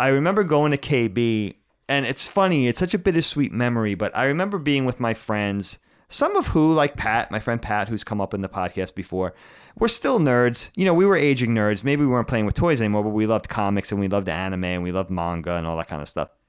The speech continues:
And we were the guys, especially Pat and I, we would kinda sneak into K B, you know, and we would look,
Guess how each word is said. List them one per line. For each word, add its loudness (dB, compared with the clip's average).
And 0
we 4
were 4
the 2
guys, 2
especially -2
Pat -2
and 0
I, 0
we 0
would -4
kinda -6
sneak -8
into -10
K -10
B, -12
you -18
know, -18
and -14
we -12
would -8
look, -12